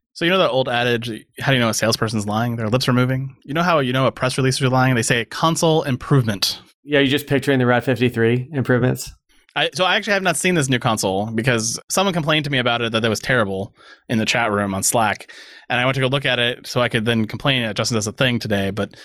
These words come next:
Speaker 1: both of the accounts that I use for testing for the CloudPod, uh, do not have the new console yet. So, and I, I didn't look at the work accounts. So.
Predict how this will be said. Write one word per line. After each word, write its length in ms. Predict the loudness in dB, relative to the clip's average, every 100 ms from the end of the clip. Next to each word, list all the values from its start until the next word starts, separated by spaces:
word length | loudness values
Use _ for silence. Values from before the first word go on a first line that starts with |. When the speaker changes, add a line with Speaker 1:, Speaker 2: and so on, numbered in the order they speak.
| -20 -20 _ -2
Speaker 1:
both 240 | 0 0
of 140 | 0
the 60 | 0
accounts 280 | -2 -2 0
that 100 | 0
I 40 |
use 180 | 0 -2
for 80 | -4
testing 420 | -4 -4 -6 -8
for 120 | -10
the 60 | -10
CloudPod, 520 | -8 -8 -8 -8 -12 -12
uh, 140 | -10
do 160 | -8 -6
not 100 | -6
have 260 | -4 -4
the 80 | -6
new 120 | -12
console 340 | -12 -10 -10 -12
yet. 220 | -16 -16
So, 200 | -16 -18 -20 -12
and 120 | -4 -2
I, 180 | -2 -2
I 100 | -2
didn't 280 | 0 0 0
look 180 | 0 -2
at 60 |
the 60 | -4
work 180 | -4 -8
accounts. 420 | -12 -14 -12 -12
So. 160 | -14